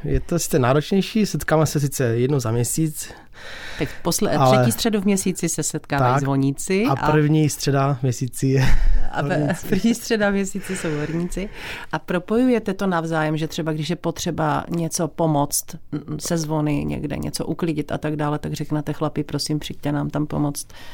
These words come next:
Speaker 1: Eh, horníci
Speaker 2: Ne?
Speaker 1: moc ne,
Speaker 2: Hmm.
Speaker 1: protože jinak jsou starší s-, a ta mladší generace jsou většinou v práci.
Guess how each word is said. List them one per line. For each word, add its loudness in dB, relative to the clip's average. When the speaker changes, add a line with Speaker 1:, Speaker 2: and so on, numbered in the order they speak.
Speaker 1:
Eh, 0
horníci 2
Speaker 2:
Ne? 4
Speaker 1:
moc 2
ne, 4
Speaker 2:
Hmm. 0
Speaker 1:
protože -4
jinak 0
jsou 2
starší 0
s-, -2
a -4
ta -2
mladší 0
generace 2
jsou -2
většinou 0
v -6
práci. -2